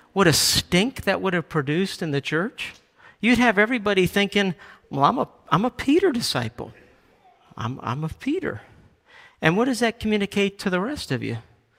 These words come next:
Well, I guess you just don't measure up.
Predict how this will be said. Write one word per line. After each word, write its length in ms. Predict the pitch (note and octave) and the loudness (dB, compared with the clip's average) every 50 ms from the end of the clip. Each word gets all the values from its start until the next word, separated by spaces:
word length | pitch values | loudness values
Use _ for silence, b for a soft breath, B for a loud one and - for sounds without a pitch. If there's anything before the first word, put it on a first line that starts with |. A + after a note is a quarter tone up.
| _ _ _ _ _ _ _ _ _ _ _ _ | _ _ _ _ _ _ _ _ _ _ _ _
Well, 240 | - C#3 D#3+ F3+ F#3 | -6 -4 -4 -2 -2
I 100 | E3+ D#3 | -4 -4
guess 300 | D3 E3 E3 D#3 - - | -4 -4 -4 -4 -4 -4
you 80 | D#3+ D3 | -6 -6
just 280 | C3+ E3 D#3+ - - | -4 -6 -8 -6 -6
don't 200 | F3 E3+ E3+ E3 | -6 -6 -6 -4
measure 380 | D#3 D#3 E3 E3 E3 F3 F3 G3 | -2 -2 -2 -2 -2 -4 -4 -4
up. 320 | A3 F3+ A#2 A2+ - - | -4 -6 -8 -10 -12 -16